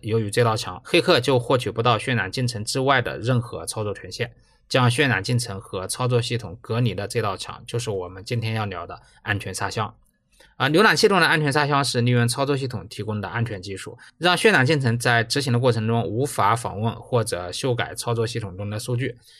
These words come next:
在渲染进程需要访问系统资源的时候啊，需要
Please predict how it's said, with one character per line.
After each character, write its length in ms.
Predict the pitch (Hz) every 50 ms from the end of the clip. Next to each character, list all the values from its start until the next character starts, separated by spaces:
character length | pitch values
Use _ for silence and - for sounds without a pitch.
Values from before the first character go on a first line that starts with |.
| _ _ -
在 340 | - - 135 131 131 131 123
渲 160 | 123 160 151
染 140 | 139 127 123
进 120 | 147 131
程 160 | 117 117 113
需 120 | 117 - 127
要 140 | 123 117
访 360 | 117 120 - 104 90 92 95 104
问 360 | 123 127 123 120 113 110 - -
系 180 | - - - 135
统 140 | 120 113
资 140 | 104 - 156
源 120 | 147 123 110
的 60 | 110
时 120 | - -
候 120 | 92 - 101
啊， 120 | 95 - - _
需 180 | - - 120
要 260 | 117 113 110 107 104